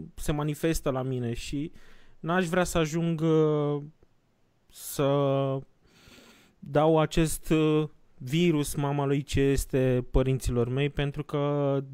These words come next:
din câte am văzut din statisticile pe care le-am văzut până acum, uh, am văzut că cei peste șaizeci și cinci de ani sunt mai afectați decât cei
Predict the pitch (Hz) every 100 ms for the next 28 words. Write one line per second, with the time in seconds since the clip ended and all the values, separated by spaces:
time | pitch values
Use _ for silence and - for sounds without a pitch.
0 | 131 165 151 - 180 180 160 151 165 156
1 | 160 - 143 - 190 - 170 - 139 127
2 | 131 - _ _ _ - 135 143 135 135
3 | 135 139 151 160 170 147 - 156 196 220
4 | - - - _ _ _ - 147 151 -
5 | 151 170 170 160 202 - 190 175 170 170
6 | - _ - - 214 196 180 - - 156
7 | 151 170 160 165 - 160 - 185 185 -
8 | - - - 135 127 139 185 226 208 -
9 | - 170 160 151 - 151 - 175 - -
10 | - _ - 143 - 147 - - 156 156